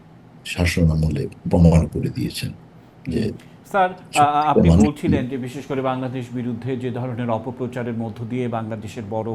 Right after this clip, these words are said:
Speaker 2: হতে হয়েছে, আপনি নিশ্চয়ই জানেন যে তিয়াত্তর, চুয়াত্তর, পঁচাত্তর ওই সময়গুলোতে কত ধরনের অপপ্রচার হয়েছিল যে বাংলাদেশ টিকবে না, যেমনটা আপনি বলছিলেন। স্যার, এখন মাননীয় প্রধানমন্ত্রীর নেতৃত্বে,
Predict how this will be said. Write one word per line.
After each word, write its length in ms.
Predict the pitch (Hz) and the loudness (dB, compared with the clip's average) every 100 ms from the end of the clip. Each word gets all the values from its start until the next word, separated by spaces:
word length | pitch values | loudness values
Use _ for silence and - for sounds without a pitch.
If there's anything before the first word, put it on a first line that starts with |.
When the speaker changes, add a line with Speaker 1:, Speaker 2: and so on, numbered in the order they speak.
| 104 | -8
Speaker 2:
হতে 260 | 104 113 101 | -8 -8 -6
হয়েছে, 420 | 135 165 165 - 98 - - | -2 -2 -2 -10 -14 -16 -10
আপনি 220 | 117 117 117 | -10 -6 -8
নিশ্চয়ই 340 | 117 - 160 | -8 -6 -4
জানেন 280 | 143 123 117 | -2 -2 -2
যে 140 | 120 | -4
তিয়াত্তর, 440 | 117 123 113 120 117 | -6 -6 -6 -8 -8
চুয়াত্তর, 380 | 127 113 - 113 110 - - - | -4 -6 -4 -6 -6 -12 -14 -6
পঁচাত্তর 420 | 120 127 - 113 113 | -4 -4 -6 -6 -2
ওই 140 | 117 | -2
সময়গুলোতে 760 | 117 127 120 107 117 110 113 101 - | -2 -2 -2 -4 -6 -6 -6 -8 -6
কত 300 | 143 175 160 120 | -6 -4 -4 -2
ধরনের 420 | 117 127 127 123 120 - - - | -4 -2 -2 -4 -6 -12 -10 0
অপপ্রচার 720 | 156 175 190 156 139 139 117 | 2 2 0 0 -2 -4 -6
হয়েছিল 540 | 120 104 95 107 107 107 | -6 -8 -8 -10 -10 -8
যে 80 | 120 | -4
বাংলাদেশ 400 | 123 123 110 113 - | -4 -4 -8 -10 -6
টিকবে 280 | 185 151 110 | -6 -4 -4
না, 120 | 101 | -4
যেমনটা 340 | 123 117 120 | -4 -4 -4
আপনি 160 | 117 117 | -4 -4
বলছিলেন। 400 | 143 170 143 104 90 - - - - | -2 -2 -2 -8 -10 -16 -20 -20 -2
স্যার, 200 | 175 139 - - - - - | 2 2 0 -20 -20 -14 -4
এখন 480 | 165 - - 151 113 | -4 -4 -4 -2 0
মাননীয় 360 | 123 139 139 135 | -2 0 -2 -4
প্রধানমন্ত্রীর 1200 | 143 139 147 151 147 135 131 120 139 135 135 127 | -4 -2 0 0 0 0 -2 -2 0 0 -2 -6
নেতৃত্বে, 1080 | 120 123 120 - 135 120 - 139 135 139 | -4 -4 -6 -8 -6 -6 -8 -4 -2 -2